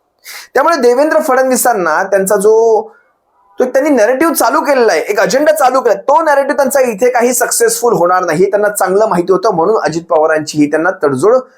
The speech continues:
करून घ्यावी लागली होती. असो, भविष्यामध्ये यांची ध्येय कितीही स्पष्ट असली तरी देखील, भविष्यामध्ये यांची ध्येय कितीही स्पष्ट असली तरी देखील महाराष्ट्रातली जनता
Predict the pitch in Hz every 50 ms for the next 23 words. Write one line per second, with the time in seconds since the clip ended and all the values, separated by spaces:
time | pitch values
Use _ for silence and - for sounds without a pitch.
0 | _ _ _ 160 190 240 262 233 180 170 160 165 160 147 135 139 135 135 131 123
1 | - - - - - _ _ - 185 190 277 269 - - - _ _ _ - -
2 | - - _ _ _ - 185 240 233 - - 277 277 269 269 269 294 302 - -
3 | - - _ _ _ _ _ _ _ _ _ _ _ _ _ _ _ _ _ -
4 | - - 165 190 196 190 247 214 170 180 196 233 247 254 262 262 254 233 190 -
5 | 262 277 320 311 - - 285 240 - - 294 285 269 277 - 254 233 175 - -
6 | _ _ _ _ _ _ _ _ _ _ _ _ _ _ _ _ _ _ _ _
7 | - _ _ _ 233 262 330 359 339 330 262 - 262 262 269 277 320 339 - -
8 | - _ _ _ _ _ _ _ - _ - 147 165 226 269 277 - - 277 277
9 | 262 240 233 226 247 262 262 254 - 262 247 196 214 240 247 262 254 240 240 220
10 | 269 285 320 330 285 - - 262 254 254 - 247 226 226 226 240 - 240 240 247
11 | 233 240 226 269 277 247 226 202 220 220 226 220 220 - 220 220 - 254 269 233
12 | 180 196 190 180 165 160 175 165 165 175 196